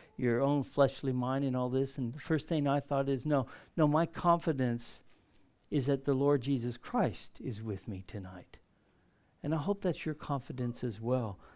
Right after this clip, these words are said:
Do you know Jesus is your personal Savior?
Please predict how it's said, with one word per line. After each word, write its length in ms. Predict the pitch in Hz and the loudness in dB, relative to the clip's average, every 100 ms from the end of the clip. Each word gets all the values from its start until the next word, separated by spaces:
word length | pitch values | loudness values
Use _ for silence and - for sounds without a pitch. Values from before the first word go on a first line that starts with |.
| - _ _ _ | -20 _ _ _
Do 80 | 180 | 2
you 80 | 220 | 4
know 180 | 214 185 | 4 4
Jesus 480 | 156 170 165 135 | 2 0 0 -2
is 140 | 156 143 | -2 -2
your 100 | 147 | -2
personal 480 | - 147 - 147 131 | 0 -2 -2 -6 -8
Savior? 600 | - 139 131 120 - | -4 -4 -4 -6 -12